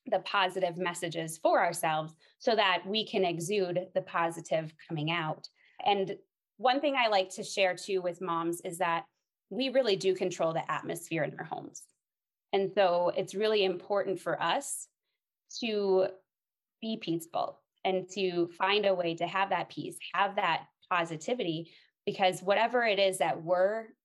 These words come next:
exuding is what our household's gonna be like. It's kind of like, I know that you're having some interviews about decluttering, and this is spring cleaning. And when you're in a room that's decluttered,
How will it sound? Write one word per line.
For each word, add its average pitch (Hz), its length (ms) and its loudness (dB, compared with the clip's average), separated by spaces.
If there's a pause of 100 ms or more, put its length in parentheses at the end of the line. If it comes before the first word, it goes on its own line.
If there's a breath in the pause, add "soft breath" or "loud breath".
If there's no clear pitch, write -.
(880)
exuding 196 720 0 (160)
is 170 180 2
what 180 240 4
our 170 200 0
household's 160 420 -4
gonna 156 200 -4
be - 120 -8
like. - 240 -6 (380)
It's 208 140 0
kind 240 200 2
of 226 120 2
like, 180 360 2 (360)
I 202 80 2
know 185 200 6
that 175 140 4
you're 185 160 4
having 170 560 0 (300)
some 190 260 -2
interviews 175 580 -2 (140)
about 165 260 0
decluttering, 185 680 2
and 165 100 0
this 180 160 0
is 185 160 -8
spring 196 280 -2
cleaning. 190 520 0
And 180 240 -2 (500 soft breath)
when 220 200 0
you're 247 140 4
in 277 100 4
a 226 80 2
room 196 260 2
that's 180 240 0
decluttered, 175 680 0